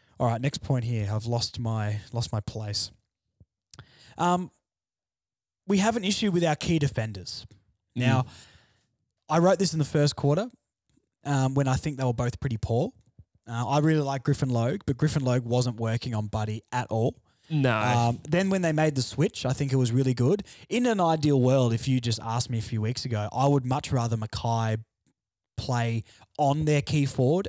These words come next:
Speaker 1: and Mackay, r-, um, Logue play on their key forward and Mackay float around the back line and intercept Mark.
Speaker 2: Yep.
Speaker 1: But for that particular matchup, that didn't work at all. And I thought Mackay was pretty poor in the first quarter,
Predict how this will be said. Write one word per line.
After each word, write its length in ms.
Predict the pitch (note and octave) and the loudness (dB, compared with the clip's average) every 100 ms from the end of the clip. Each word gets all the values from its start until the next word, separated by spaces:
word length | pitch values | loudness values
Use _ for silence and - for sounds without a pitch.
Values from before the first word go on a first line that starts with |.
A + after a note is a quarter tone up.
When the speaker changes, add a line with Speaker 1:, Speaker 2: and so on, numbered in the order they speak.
| - | -4
Speaker 1:
and 160 | B2+ | -2
Mackay, 480 | A#2+ - - A#2 B2 | -2 -2 -2 -2 0
r-, 360 | C3+ B2 - B2 | 0 -2 -4 -2
um, 420 | A#2 A2+ A2+ A2+ - - | 0 0 -4 -8 -8 -2
Logue 320 | C3+ C3 C3+ | 2 2 0
play 160 | B2+ | -2
on 100 | A#2+ | -2
their 120 | A#2 A2 | -2 -4
key 220 | - A#2+ | -4 -4
forward 400 | - A#2 A2 G#2+ - - - | -2 -2 -2 -6 -14 -20 -10
and 140 | - C3 | -4 -2
Mackay 400 | B2 - A#2 A#2+ | -2 0 0 0
float 240 | - B2 A#2 | 0 0 0
around 140 | A#2 | 0
the 60 | A2 | -2
back 260 | A2+ - | -4 -4
line 140 | A2+ G#2+ | -4 -4
and 100 | A#2 | -6
intercept 460 | B2 B2 B2 - | -6 -4 -4 -4
Mark. 340 | A2+ B2+ C4+ - - | -6 -6 -8 -16 -8
Speaker 2:
Yep. 140 | A#2 - - | -8 -8 -6
Speaker 1:
But 100 | D3 | -4
for 140 | C3 C3+ | -2 0
that 240 | C3+ - _ - | 0 -2 _ -8
particular 420 | C3+ D3+ - A#2 | -6 -4 -2 -2
matchup, 380 | A#2 A#2 A#2 - | -2 -2 -4 -4
that 240 | A#2+ - | -8 -4
didn't 240 | C3+ A#2+ | -2 -2
work 300 | A#2 A2+ A2+ | 0 0 0
at 60 | G#2+ | -2
all. 320 | A2 A2+ G#2+ - - | -2 0 -2 -8 -10
And 80 | - | 0
I 100 | D3 | 0
thought 180 | F3+ F#3 | 2 0
Mackay 300 | D3 D3 C#3 | 2 4 4
was 140 | C3 A#2 _ _ - | 4 0 _ _ -2
pretty 200 | D#3 C#3 | 0 0
poor 300 | - B2+ B2+ | 0 0 0
in 60 | |
the 60 | B2 | -4
first 300 | - A2+ - | -2 0 0
quarter, 420 | - A#2 A2+ G#2+ | 0 0 2 2